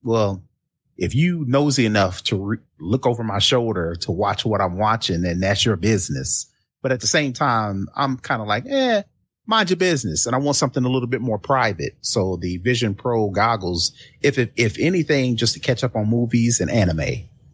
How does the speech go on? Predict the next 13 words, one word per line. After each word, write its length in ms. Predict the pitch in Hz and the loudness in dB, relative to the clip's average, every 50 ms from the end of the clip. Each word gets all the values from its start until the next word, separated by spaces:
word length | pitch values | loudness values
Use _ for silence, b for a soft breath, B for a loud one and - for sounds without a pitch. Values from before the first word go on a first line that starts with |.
| _ _ _ _ _ _ _ _ _ _ _ - | _ _ _ _ _ _ _ _ _ _ _ -2
If 140 | 120 110 135 | 0 2 2
it 20 | |
was 140 | 110 92 - | 0 0 -2
twelve 300 | - - 185 - 208 208 | -2 -2 0 0 0 2
hundred 200 | 202 202 196 185 | 4 4 4 4
dollars, 800 | 190 185 180 190 190 180 180 185 190 - - - - - - _ _ _ _ _ _ _ _ _ _ _ _ _ _ _ - | 4 4 4 2 2 0 -4 -4 -2 0 2 2 2 0 -2 _ _ _ _ _ _ _ _ _ _ _ _ _ _ _ -8
maybe, 720 | 196 196 190 190 180 175 170 170 160 127 101 101 92 87 | -6 -4 0 2 4 4 6 4 4 2 2 0 0 0
but 320 | - - 95 85 65 - - - - - _ _ _ _ _ - | 0 0 0 0 0 -2 -6 -16 -20 -20 _ _ _ _ _ -6
almost 540 | - 131 151 151 151 151 147 131 - - - | -2 0 0 0 0 -2 0 0 -2 -2 -4
four 400 | - - - - 139 135 147 143 | -10 -10 -2 0 0 0 0 -2
grand 680 | 131 117 117 120 123 131 131 139 143 143 143 - - | -2 0 0 2 2 2 2 2 2 0 0 -2 0
after 300 | 107 110 120 113 - 107 | 0 0 0 0 -4 -8
taxes, 920 | 101 - - 107 110 107 - - - 113 107 104 110 110 107 - - - | -4 -2 -2 -2 -2 0 -2 -2 0 0 0 0 2 2 2 0 0 -4